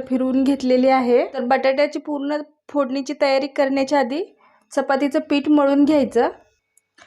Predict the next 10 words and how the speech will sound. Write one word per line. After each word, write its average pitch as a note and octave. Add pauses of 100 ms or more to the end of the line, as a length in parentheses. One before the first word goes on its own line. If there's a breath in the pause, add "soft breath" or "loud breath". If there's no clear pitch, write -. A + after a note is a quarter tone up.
(520 soft breath)
तर B3+
इथे C4+
पहा C#4+ (360 loud breath)
मी C4
चपातीचं C4+
पीठही C#4+
आधी C#4+
मळून C#4
घेतलेलं C#4
आहे. C4+